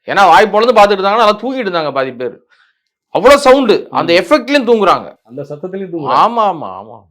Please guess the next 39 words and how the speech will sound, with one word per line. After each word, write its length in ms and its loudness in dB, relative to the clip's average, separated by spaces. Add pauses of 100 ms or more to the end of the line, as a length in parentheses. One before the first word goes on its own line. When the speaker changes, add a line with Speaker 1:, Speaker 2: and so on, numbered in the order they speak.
(440)
Speaker 2:
படத்துக்கு, 460 -6
படம் 240 0
ரிலீஸ் 240 -6
ஆகிறதுக்கு 340 -2
முன்னாடி 120 -4
அந்த 140 -2
ஆடியோ 240 0
லான்ச்ல 280 -4
கூட 340 -6
ஞானவேல் 520 -10
ராஜா 220 -14
சொல்லியிருந்தாரு, 520 -16 (360)
"இந்த 140 -18
பாஸ் 240 -4
எல்லாம் 200 -4
பத்திரமா 460 -2
வச்சுக்கோங்க, 600 -6 (280)
ஆடியோ 340 -4
லான்ச் 240 -2
பாஸை 300 -2
வச்சே 220 -4
நீங்க 160 -4
வெற்றி 220 -4
விழாக்கு 300 2
வரலாம், 460 -4
நம்ம 200 -12
இதே 340 0
இடத்துல 240 -4
வெற்றி 240 -4
விழா 120 0
நடத்தணும்னு" 440 -8
சொன்னாங்க. 400 -8
வெற்றி 260 -8
விழா 200 2
நடத்தக்கூடிய 480 -4
அளவுக்கு 420 -2
வந்துருமா 280 -2
சார் 180 -12
படம்? 300 -14